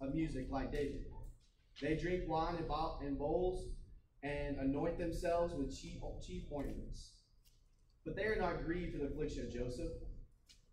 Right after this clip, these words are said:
Therefore now shall they go captive with the first that go captive, and the banquet of them that stretch themselves shall be removed. The Lord God hath sworn by himself,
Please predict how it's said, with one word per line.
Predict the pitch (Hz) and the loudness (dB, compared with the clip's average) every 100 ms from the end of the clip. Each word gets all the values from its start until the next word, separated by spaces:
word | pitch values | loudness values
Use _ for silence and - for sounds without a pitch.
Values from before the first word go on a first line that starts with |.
| - | 0
Therefore | 175 190 190 165 143 127 - | 2 4 2 4 4 2 0
now | 165 160 147 131 - | 0 2 2 0 -2
shall | 175 | -2
they | 175 165 | 0 0
go | 156 160 | 2 2
captive | 175 170 - 131 110 - | 2 2 2 -4 -6 -4
with | 139 - | -4 -2
the | 131 | -2
first | 151 160 165 - | 2 2 2 -2
that | 151 139 | -4 0
go | 143 | 0
captive, | 139 - - 135 - - - - - - - - - | 0 -2 -2 -6 -6 -8 -10 -12 -20 -20 -18 -12 -4
and | 147 | -2
the | |
banquet | 139 165 180 190 | 0 2 2 2
of | 185 | 2
them | 170 170 165 | 2 2 2
that | 160 139 | -2 -2
stretch | 170 165 165 | 0 0 0
themselves | 165 160 170 165 165 | -2 -2 0 0 0
shall | 160 | 0
be | 151 | 0
removed. | 156 143 139 - - - - - - - - - - - | 0 2 2 0 -4 -8 -10 -12 -16 -20 -20 -20 -20 -4
The | - | 2
Lord | - - 190 - | 6 8 6 4
God | 165 175 170 | 4 4 4
hath | 170 - | 2 -2
sworn | - 147 160 170 | -4 0 0 2
by | 165 170 | 2 2
himself, | 175 - 165 - - | 0 2 2 2 -2